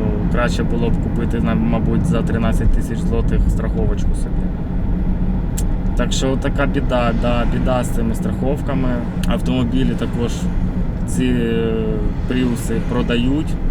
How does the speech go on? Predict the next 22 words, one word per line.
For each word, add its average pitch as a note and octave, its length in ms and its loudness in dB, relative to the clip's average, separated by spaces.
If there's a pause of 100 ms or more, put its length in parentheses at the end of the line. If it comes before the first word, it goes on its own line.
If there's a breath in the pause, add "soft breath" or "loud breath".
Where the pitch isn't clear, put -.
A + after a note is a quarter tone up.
(760)
І - 20 0
всі C#3+ 280 -2
зараз, B2+ 400 0
ну, B2+ 120 2
кому C3 240 2
не B2+ 100 2
позвониш, C3+ 540 0
там A#2 160 0
також, A2+ 360 -2
ну, C#3 80 -2 (100)
брат A#2 180 0
собі A2 280 -2
підшукує, A2 680 -2 (280)
ну, A#2 140 0
ще - 200 0
пріуси, A#2+ 440 0
він G#2+ 200 0
займається, C3 560 0
хто - 100 -2
знає, A2+ 320 2
у G#2+ 80 2
нього G#2+ 280 -2